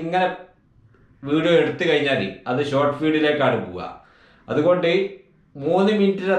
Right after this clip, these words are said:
താഴത്തുള്ള വീഡിയോസ് ആണ് നിങ്ങൾക്ക് ലോങ് വീഡിയോ ആയിട്ട് അപ്ലോഡ് ചെയ്യേണ്ടെങ്കിൽ ഇതാ ഈ റേഷ്യോയിൽ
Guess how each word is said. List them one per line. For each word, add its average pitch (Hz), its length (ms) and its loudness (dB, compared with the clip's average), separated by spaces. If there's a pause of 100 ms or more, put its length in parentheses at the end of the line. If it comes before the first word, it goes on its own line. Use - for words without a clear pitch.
(120)
താഴത്തുള്ള 190 480 0 (120)
വീഡിയോസ് 175 380 0
ആണ് 170 120 0
നിങ്ങൾക്ക് 165 320 -2
ലോങ് 156 280 2
വീഡിയോ 175 180 2 (360)
ആയിട്ട് 156 300 0 (100)
അപ്ലോഡ് 165 420 2
ചെയ്യേണ്ടെങ്കിൽ 156 500 -2 (560)
ഇതാ 120 160 2 (580)
ഈ 147 120 0 (120)
റേഷ്യോയിൽ 165 380 2